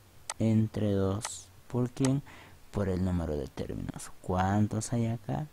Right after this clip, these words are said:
Seis. Listo. Treinta más treinta y cuatro más treinta y cuatro. ¿Cuánto es? Ah, eso es noventa y ocho. Entonces tendría que noventa y ocho es igual a ¿quién, ah?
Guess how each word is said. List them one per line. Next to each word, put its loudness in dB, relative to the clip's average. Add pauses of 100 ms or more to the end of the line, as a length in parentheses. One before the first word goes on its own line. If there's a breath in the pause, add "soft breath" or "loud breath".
(280)
Seis. -8 (100)
Listo. -4 (760 loud breath)
Treinta 6
más 6
treinta 2
y 2
cuatro 2
más 4
treinta 2
y -2
cuatro. -2 (200)
¿Cuánto 4
es? 0 (120)
Ah, 0
eso -2
es -4
noventa -2
y -4
ocho. -8 (1400)
Entonces -2
tendría 6
que 0
noventa -2
y 4
ocho 0
es -4
igual 2
a 0
¿quién, -2
ah? 0